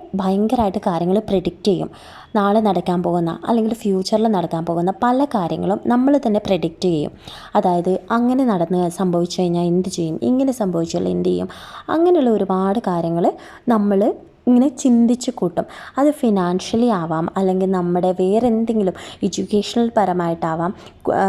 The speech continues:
അല്ലെങ്കിൽ നമ്മുടെ പാർട്ട്ണർഷിപ്പ്, അതായത് നമ്മുടെ ഒരു ദാമ്പത്യ ബന്ധത്തിനെ കുറിച്ചിട്ടായിരിക്കാം, നമ്മുടെ ബിസിനസ്സിൻ്റെ സക്സസ്സിനെ കുറിച്ചിട്ടായിരിക്കാം, ഫെയിലിയറിനെ കുറിച്ചിട്ടായിരിക്കും, ഒരുപാട്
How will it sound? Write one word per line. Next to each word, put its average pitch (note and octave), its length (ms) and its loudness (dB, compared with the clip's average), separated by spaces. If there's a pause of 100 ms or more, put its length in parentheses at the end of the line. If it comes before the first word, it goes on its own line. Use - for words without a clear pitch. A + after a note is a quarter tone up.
(200)
അല്ലെങ്കിൽ G#3+ 320 2
നമ്മുടെ F#3 340 0
പാർട്ട്ണർഷിപ്പ്, G3+ 680 -2 (300)
അതായത് F#3+ 280 0 (300)
നമ്മുടെ G3+ 360 2
ഒരു G#3+ 140 2 (180)
ദാമ്പത്യ G3 480 0
ബന്ധത്തിനെ G3+ 460 0
കുറിച്ചിട്ടായിരിക്കാം, F3+ 800 -4
നമ്മുടെ B3+ 240 0
ബിസിനസ്സിൻ്റെ F#3+ 680 -2
സക്സസ്സിനെ F#3+ 540 -4
കുറിച്ചിട്ടായിരിക്കാം, F3 680 -2
ഫെയിലിയറിനെ G#3+ 580 2
കുറിച്ചിട്ടായിരിക്കും, G3 600 -4 (540)
ഒരുപാട് C4+ 600 2